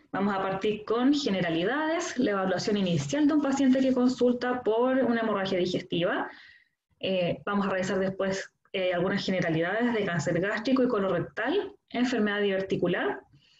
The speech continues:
el manejo general y alguna pincelada de algo más específico, la prevención de la hemorragia digestiva y finalmente vamos a cerrar con políticas públicas y reflexiones finales respecto a este tema.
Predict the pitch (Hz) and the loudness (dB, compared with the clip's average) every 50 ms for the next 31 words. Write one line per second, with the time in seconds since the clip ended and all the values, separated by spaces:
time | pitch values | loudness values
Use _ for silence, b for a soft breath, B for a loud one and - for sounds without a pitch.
0 | b b b b b _ _ - 214 214 208 190 190 202 208 - - - 214 214 | b b b b b _ _ -6 -2 -2 0 0 0 0 -2 -2 0 -2 -2 -2
1 | - - 196 170 160 160 151 190 226 269 302 269 277 - - 233 233 240 214 202 | -2 -2 -2 0 2 2 0 0 0 0 0 -2 -2 -2 0 0 2 2 2 2
2 | 208 214 208 196 - 202 196 190 175 - 165 156 156 170 190 208 214 202 202 202 | 2 0 0 0 0 0 0 0 0 0 -2 -2 0 0 0 0 0 0 0 2
3 | 196 196 202 196 196 190 190 - 165 156 151 - 156 147 - 190 190 254 277 - | 2 2 2 0 0 -2 -2 -2 -2 -4 -2 -2 -2 -2 -2 -2 0 0 0 0
4 | - B B B B B B B _ _ - - 214 226 233 254 262 262 - 247 | -2 B B B B B B B _ _ -4 -2 -2 -2 -2 -2 -2 0 0 0
5 | 233 214 208 202 196 - - 247 247 269 285 269 285 277 277 277 277 269 277 277 | 0 2 0 0 -2 -2 0 0 2 4 4 4 4 4 4 4 4 4 4 4
6 | 277 285 269 277 277 277 277 277 285 277 - - 285 294 302 311 330 330 330 - | 2 2 2 2 4 4 4 4 2 0 0 2 2 2 4 2 0 -2 -4 -2
7 | - 285 294 285 285 294 277 269 262 262 277 269 262 269 285 277 262 254 247 254 | -2 0 0 2 4 4 4 6 6 6 6 4 4 4 2 4 4 6 6 6
8 | 254 254 - 220 208 226 240 240 - 269 254 254 226 226 233 233 240 233 233 233 | 4 2 0 0 -2 -2 -2 0 4 4 4 6 6 4 2 2 2 0 0 -2
9 | - - 220 233 233 240 254 254 247 240 240 220 220 220 214 202 196 - 220 208 | -2 0 2 2 4 2 2 2 2 2 2 2 2 0 0 -2 0 0 -2 0
10 | 220 226 226 226 220 214 196 190 208 247 254 247 - - - _ - 190 226 240 | 0 0 0 0 0 0 0 0 0 0 -2 -2 -6 -12 -20 _ -10 -6 -4 -4
11 | 233 - 226 214 220 - - 220 220 220 220 - 208 208 208 208 214 208 - 208 | -4 -4 -4 -6 -6 -4 -4 -2 -2 -2 -4 -4 -4 -4 -2 -2 -2 -2 -4 -4
12 | - - - 208 202 160 139 135 139 - | -4 -2 -2 -2 -2 -2 -4 -4 -6 -8